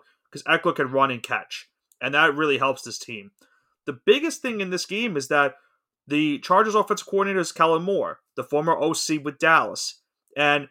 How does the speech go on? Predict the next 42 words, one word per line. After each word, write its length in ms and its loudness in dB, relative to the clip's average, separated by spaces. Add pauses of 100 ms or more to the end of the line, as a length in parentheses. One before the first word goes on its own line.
(680)
we 200 -2
just 180 6
saw 140 4
Dak 280 2
Prescott 360 4
have 140 2
a 40 -2
game 300 -2
in 60 -8
which 160 -2
he 80 -10
threw 180 -8
three 220 -4
interceptions. 500 -2
And 100 0
if 120 -4
there's 180 4
gonna 160 6
be 100 0
one 280 2
way 200 4
the 100 -2
Chargers 360 0
win 140 -4
this 160 -6
game, 320 -8 (520)
they 220 2
need 240 -4
their 140 2
defense 480 -6
to 80 -12
force 280 -4
Dak 240 0
Prescott 380 0
to 40 -10
make, 220 -10 (220)
uh, 200 -2
mistakes. 600 -6 (580)
I 120 2
think 240 0
Kellen 260 2
Moore 380 2